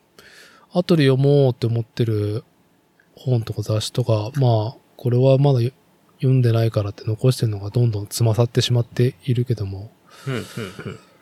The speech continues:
Speaker 2: うん。
Speaker 1: あ、だいぶ取れたね。文章アレルギーが。
Speaker 2: なるほど。
Speaker 1: ここのところ。そう。で、その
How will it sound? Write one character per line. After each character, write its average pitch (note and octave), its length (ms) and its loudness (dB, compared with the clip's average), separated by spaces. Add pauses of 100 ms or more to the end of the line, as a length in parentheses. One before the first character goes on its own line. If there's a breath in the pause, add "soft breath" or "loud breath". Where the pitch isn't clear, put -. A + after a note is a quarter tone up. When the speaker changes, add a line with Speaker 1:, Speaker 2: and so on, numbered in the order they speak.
(380)
Speaker 2:
う - 20 8
ん。 - 20 6
Speaker 1:
あ、 F3 120 -2
だ B3+ 200 4
い D#4 80 2
ぶ C4+ 180 0
取 - 240 2
れ D3+ 60 6
た G#2 140 -2
ね。 G2+ 180 -10 (1600)
文 C3 160 6
章 A#2 180 2
ア A2 60 4
レ A2 100 2
ル G#2 80 -4
ギ F#2+ 140 -10
ー F#2 40 -12
が。 - 140 -16 (1400)
Speaker 2:
な G#2 260 -4
る B2+ 80 2
ほ - 0 -
ど。 - 0 -
Speaker 1:
こ B2 60 8
こ A2+ 40 8
の A2 60 2
と A2 140 -2
こ A2 80 -4
ろ。 A2+ 240 -6 (1000 loud breath)
そ B2+ 420 0 (320)
う。 G3 40 -2
で、 F3+ 380 2 (320)
そ - 160 0
の B3 80 2